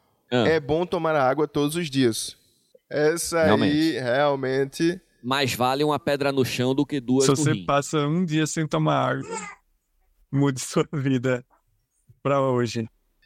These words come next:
Speaker 2: Fique sem celular na primeira hora do dia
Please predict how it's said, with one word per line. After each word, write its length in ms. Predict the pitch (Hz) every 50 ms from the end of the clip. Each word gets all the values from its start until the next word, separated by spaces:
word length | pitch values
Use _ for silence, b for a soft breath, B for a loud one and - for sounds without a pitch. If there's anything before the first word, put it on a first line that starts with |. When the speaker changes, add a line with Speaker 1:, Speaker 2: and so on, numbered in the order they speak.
| _ _
Speaker 2:
Fique 380 | - - - - 190 202 - -
sem 180 | - - 185 175
celular 600 | - - 190 180 185 180 165 156 151 151 165 165
na 120 | 165 165
primeira 440 | 156 - 151 151 151 160 170 180 170
hora 160 | 160 160 160
do 160 | 165 160 160 143
dia 340 | 131 131 147 160 175 170